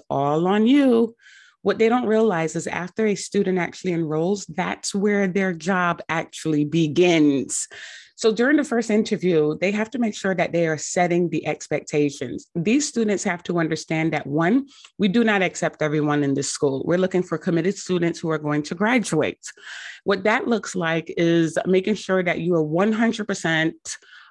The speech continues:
um, meeting all of your expectations. You are in communication. You're not missing your financial aid appointments. If you can't find documents, you're reaching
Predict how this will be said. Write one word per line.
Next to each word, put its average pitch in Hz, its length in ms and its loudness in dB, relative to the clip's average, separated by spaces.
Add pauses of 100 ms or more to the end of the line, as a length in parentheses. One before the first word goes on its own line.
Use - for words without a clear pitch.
um, 160 360 2 (440)
meeting 196 500 2
all 185 220 2
of 196 120 -2
your 208 100 2
expectations. 202 920 0
You 185 120 2
are 175 60 2
in 180 200 0
communication. 196 1040 0 (300)
You're 180 120 2
not 180 260 2
missing 196 320 0
your 185 80 0
financial 175 600 -2
aid 175 100 0
appointments. 190 580 2
If 165 140 -4
you 170 80 -2
can't 175 300 -2
find 165 260 -4
documents, 190 560 -2
you're 156 180 -2
reaching 190 540 0